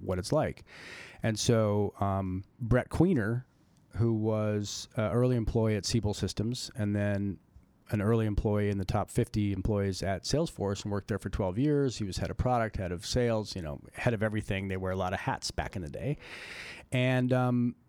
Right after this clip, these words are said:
and so when we're going through some, maybe some, and he's a SaaS expert, right? So when we are starting to figure out go-to-market strategy, which I think is very important in the, in the seed stage, is how you're actually gonna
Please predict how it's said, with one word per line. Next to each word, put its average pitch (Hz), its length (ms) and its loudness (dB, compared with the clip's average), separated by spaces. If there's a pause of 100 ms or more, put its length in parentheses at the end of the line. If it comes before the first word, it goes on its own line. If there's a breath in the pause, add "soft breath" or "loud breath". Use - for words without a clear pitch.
and 127 160 0
so 143 160 6
when 131 180 2
we're 160 200 2
going 147 340 2
through 135 220 4
some, 113 460 0 (200)
maybe 117 260 2
some, 110 320 -2
and 117 120 2
he's 117 120 2
a 107 80 0
SaaS - 640 2 (320)
expert, - 380 -4 (160)
right? 104 280 -4
So 107 420 0 (340 loud breath)
when 117 180 2
we 123 180 4
are 123 240 4
starting 107 220 0
to - 80 -8
figure 123 240 4
out 113 340 0
go-to-market 110 500 2
strategy, 147 440 2
which 127 180 0
I 101 60 2
think 101 140 0
is 98 140 -2
very 101 280 -2
important 101 440 -2
in 98 120 -2
the, 98 140 0
in 104 100 -4
the 98 80 0
seed 107 240 0
stage, 135 360 0
is - 60 -8
how - 140 0
you're 101 140 2
actually 101 240 -2
gonna 95 220 -2